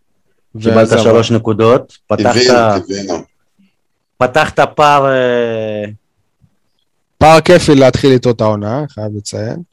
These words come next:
Speaker 1: הייתי מעדיף שהתוצאה הזאת שלוש אחת לא תהיה, אבל בסדר.
Speaker 2: שמונה שתיים, אחד אחד.
Speaker 1: זה המצב כרגע בטבלה. אה, טוב.
Speaker 2: סליחה, שמונה שתיים, שתיים אחד.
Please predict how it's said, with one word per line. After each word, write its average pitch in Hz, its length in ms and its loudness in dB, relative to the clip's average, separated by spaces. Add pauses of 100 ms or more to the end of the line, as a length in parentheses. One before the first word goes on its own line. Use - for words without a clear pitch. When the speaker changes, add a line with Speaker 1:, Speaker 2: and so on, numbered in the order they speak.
(380)
Speaker 1:
הייתי 147 260 2
מעדיף 156 300 4
שהתוצאה 147 440 2
הזאת 135 220 0
שלוש 131 360 -2
אחת 131 320 -2
לא 139 220 0
תהיה, 120 360 -4 (920)
אבל 113 200 -8
בסדר. 117 560 0 (720)
Speaker 2:
שמונה 165 420 0
שתיים, 156 400 0
אחד 131 260 -2
אחד. 107 280 -4 (800)
Speaker 1:
זה 127 160 0
המצב 127 300 0
כרגע 120 340 -2
בטבלה. 117 560 0 (440)
אה, 143 360 4 (100)
טוב. 156 320 4 (460)
Speaker 2:
סליחה, 127 300 -4
שמונה 127 240 0
שתיים, 127 240 -4
שתיים 127 260 -4
אחד. 92 220 -12